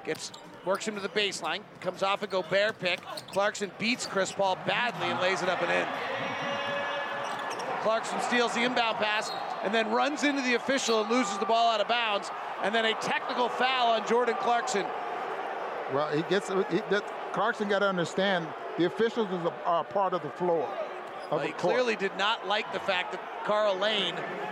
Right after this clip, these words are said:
Speaker 1: who I said earlier played at Cal State Long Beach, did not.
Speaker 2: And he's pointing his finger at, at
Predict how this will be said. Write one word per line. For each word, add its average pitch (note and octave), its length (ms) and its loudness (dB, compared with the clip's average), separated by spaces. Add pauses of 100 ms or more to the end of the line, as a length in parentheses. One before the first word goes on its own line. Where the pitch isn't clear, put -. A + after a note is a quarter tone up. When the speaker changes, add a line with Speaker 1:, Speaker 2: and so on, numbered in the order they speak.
Speaker 1:
who G#3 160 4
I G3 280 2
said A#3+ 260 2
earlier A3 380 4
played G#3+ 280 2
at G3 140 -2
Cal G#3 260 2
State F#3+ 240 -2
Long G3+ 260 0
Beach, F#3 220 -2
did E3 140 -4
not. F#3 260 0 (200)
Speaker 2:
And C#3 200 -2
he's F#3 240 0
pointing G#3 320 0
his F#3+ 160 0
finger G3 400 2
at, E3 180 2 (280)
at D#3+ 200 0